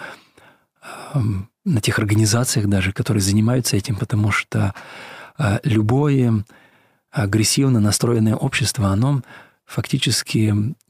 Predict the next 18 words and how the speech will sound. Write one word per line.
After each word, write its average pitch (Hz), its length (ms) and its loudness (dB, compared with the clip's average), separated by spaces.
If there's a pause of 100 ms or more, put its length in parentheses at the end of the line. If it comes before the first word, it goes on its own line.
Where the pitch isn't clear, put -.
(140)
э, 101 280 -2 (2000)
подаёт 120 420 0
пример 131 720 2 (800)
подрастающему 107 680 0
поколению. 101 840 0
И, 113 340 2 (480)
наверное, 117 280 2
самым 160 420 0
ужасным, 113 640 0 (240)
что - 260 -4
может 110 280 2
произойти 110 500 0
в 151 60 2
жизни, 101 340 0
это 113 140 -6
когда 113 400 -2 (920)
собственные 104 640 0
дети 101 420 0